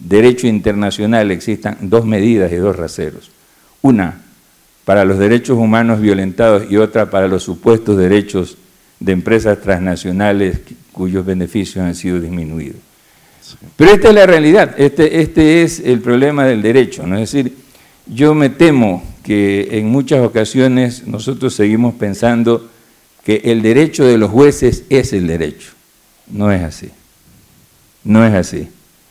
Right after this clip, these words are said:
Speaker 1: Si fuese así, ya tendríamos resueltos los problemas de nuestros países hace mucho tiempo, y de la humanidad y del capitalismo.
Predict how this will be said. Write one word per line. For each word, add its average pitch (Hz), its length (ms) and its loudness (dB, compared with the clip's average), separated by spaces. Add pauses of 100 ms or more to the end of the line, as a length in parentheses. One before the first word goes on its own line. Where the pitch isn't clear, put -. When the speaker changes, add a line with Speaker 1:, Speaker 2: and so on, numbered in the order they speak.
(140)
Speaker 1:
Si 107 180 -2
fuese 139 320 4
así, 135 540 0
ya 113 200 2
tendríamos 117 500 0
resueltos 107 500 0
los 95 140 0
problemas 104 520 0
de 101 60 -4
nuestros 95 340 -6
países 107 460 -2
hace 104 160 -8
mucho 104 320 -4
tiempo, 101 340 -2
y 101 40 4
de 101 100 2
la 98 40 0
humanidad 107 540 -2 (400)
y - 60 -6
del 98 160 2
capitalismo. 90 720 -4